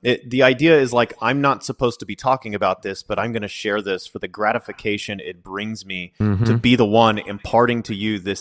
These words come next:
Speaker 1: secret news." Uh, so Proverbs eleven thirteen, "He who goes about as a talebearer reveals secrets, but he who is trustworthy conceals matter." Uh, seventeen nine, "He who covers a transgression seeks love, but he who repeats a matter separates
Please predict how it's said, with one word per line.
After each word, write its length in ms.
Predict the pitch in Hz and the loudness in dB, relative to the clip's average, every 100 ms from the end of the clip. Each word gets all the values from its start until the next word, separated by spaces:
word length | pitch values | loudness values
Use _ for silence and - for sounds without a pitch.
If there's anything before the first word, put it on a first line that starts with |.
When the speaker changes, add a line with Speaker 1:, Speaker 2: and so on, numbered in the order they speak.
| - | -8
Speaker 1:
secret 340 | 117 - 95 | -10 -8 -8
news." 460 | 92 92 80 76 - _ - _ - | -4 -4 -4 -8 -14 _ -20 _ -2
Uh, 400 | 110 113 107 - | 4 4 4 0
so 480 | - 131 113 107 98 | 0 2 4 2 -2
Proverbs 380 | - 113 117 104 | 0 2 0 0
eleven 280 | 107 104 101 | 0 0 -2
thirteen, 380 | 104 - 98 | -4 -4 -8
"He 100 | 95 | -6
who 80 | 123 | -4
goes 180 | 117 110 | -2 0
about 180 | 104 101 | 0 -2
as 80 | 95 | -4
a 60 | |
talebearer 500 | - 107 104 110 113 | -6 -4 0 0 0
reveals 400 | 107 92 95 90 | -2 -4 -6 -6
secrets, 380 | - 143 160 - | -6 -2 -4 -4
but 140 | 104 | -10
he 140 | - 107 | -8 -8
who 100 | 104 | -8
is 100 | - | -8
trustworthy 720 | - 107 - - 98 92 85 | -4 -4 -4 -6 -4 -4 -8
conceals 680 | - 87 - 101 104 98 - | -10 -12 -4 0 2 2 -2
matter." 460 | 95 92 98 90 80 - - - _ - | -2 0 2 2 -2 -8 -20 -20 _ -10
Uh, 420 | 98 98 98 98 | -2 2 2 2
seventeen 440 | - 123 120 123 113 | 2 0 2 0 2
nine, 360 | 113 104 87 | 2 2 -2
"He 180 | 78 127 | -4 -2
who 80 | 123 | 0
covers 340 | - 127 131 | 2 2 2
a 60 | 120 | 0
transgression 720 | - 110 101 107 104 - 98 | -4 -4 -2 0 0 -2 -10
seeks 340 | - 110 - | -8 -8 -6
love, 280 | 110 120 98 | 0 2 0
but 100 | 101 | -4
he 120 | 92 120 | -4 -2
who 180 | 113 95 | -4 -4
repeats 480 | 104 - 147 147 - | -6 -6 -8 -6 -4
a 60 | |
matter 260 | 95 85 87 | -2 -2 -2
separates 640 | - 110 104 98 95 - | -4 -4 -2 -4 -4 -10